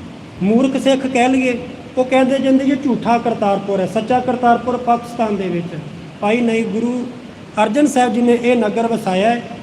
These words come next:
ਹਾਂ, ਇਹਦੇ ਵਿੱਚ ਝੂਠਾ ਗੁਰੂ ਆਣ ਕੇ ਬੈਠ ਗਿਆ ਤੇ ਨਗਰ ਝੂਠਾ ਨਹੀਂ ਹੋ ਸਕਦਾ।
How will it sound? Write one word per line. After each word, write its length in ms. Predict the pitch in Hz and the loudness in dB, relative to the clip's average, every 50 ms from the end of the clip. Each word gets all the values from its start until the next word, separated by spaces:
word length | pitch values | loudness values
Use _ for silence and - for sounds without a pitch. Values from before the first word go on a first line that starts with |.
| - - - 214 | -16 -8 -2 0
ਹਾਂ, 260 | 233 254 254 262 254 | 0 0 0 0 -2
ਇਹਦੇ 240 | 247 240 262 262 247 | -2 2 2 2 2
ਵਿੱਚ 400 | 214 214 214 208 - 226 208 175 - - - - - - - - - - - - | 2 0 -2 -2 -4 -4 -4 -4 -6 -12 -16 -16 -18 -18 -18 -18 -18 -18 -8 -4
ਝੂਠਾ 400 | - 269 240 - - - 294 311 | 0 0 0 0 2 2 2 2
ਗੁਰੂ 280 | 302 262 285 294 285 277 | 2 0 0 0 2 2
ਆਣ 180 | 262 254 262 247 | 2 2 0 0
ਕੇ 140 | 262 254 | 0 -2
ਬੈਠ 280 | 240 208 214 214 208 214 | 0 2 0 0 0 -2
ਗਿਆ 220 | 226 233 240 247 | -4 -2 -2 -2
ਤੇ 180 | 226 233 247 240 | -2 0 -2 0
ਨਗਰ 300 | 233 208 208 196 226 226 208 - | 0 0 0 -2 -2 -4 -2 -2
ਝੂਠਾ 280 | 226 190 - - 214 220 | -4 -4 -2 -4 -2 -2
ਨਹੀਂ 180 | 226 233 226 | 0 0 0
ਹੋ 60 | 180 | 0
ਸਕਦਾ। 440 | 156 165 185 180 170 175 170 180 170 | -2 -4 -4 -4 -4 -4 -4 -4 -4